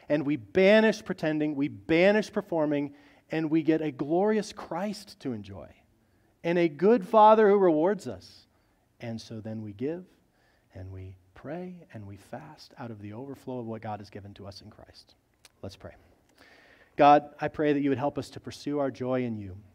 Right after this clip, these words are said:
God, root out, convict us of any religious hypocrisy that might condemn us, Lord. May we be genuine from the heart.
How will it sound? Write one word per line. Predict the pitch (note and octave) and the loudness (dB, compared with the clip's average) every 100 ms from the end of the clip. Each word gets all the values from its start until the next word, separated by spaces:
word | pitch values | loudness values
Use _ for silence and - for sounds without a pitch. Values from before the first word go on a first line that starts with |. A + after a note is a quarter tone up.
| _ _ _ _ _ _ _ _ - _ _ _ _ _ | _ _ _ _ _ _ _ _ -20 _ _ _ _ _
God, | - C3 C3+ B2+ | 0 2 2 -2
root | B2+ D#3 G3 G#3+ - | -6 0 2 0 4
out, | E3 D#3+ - - | 8 8 6 -6
convict | C3+ B2+ F#3+ F#3+ | -6 0 0 0
us | C#3 G2 - - - - | -6 -6 -10 -16 -16 -18
of | B2+ A#2+ | -18 -10
any | D#3+ E3 F3 | -6 -4 -4
religious | E3 C#3 D3 D#3 | -4 -2 -2 -4
hypocrisy | D#3 - C3+ - B2+ C3+ | -8 -4 -4 -4 -10 -6
that | A#2+ A2+ | -6 -6
might | A#2 C3+ E3 D#3+ | -4 -2 -2 -6
condemn | - A#2+ A2+ D3+ | -8 -6 -4 -2
us, | C#3 F#2+ - | -4 -8 -14
Lord. | A#2+ A2 G2 _ _ _ _ _ _ _ _ _ _ _ _ _ | -12 -12 -14 _ _ _ _ _ _ _ _ _ _ _ _ _
May | B2+ C#3+ | -8 -4
we | C3+ | -4
be | B2 | -4
genuine | A2+ B2+ B2 A#2+ A#2 | -4 -4 -4 -4 -6
from | A#2+ | -8
the | A#2 | -8
heart. | G#2 G2 F#2 | -8 -12 -14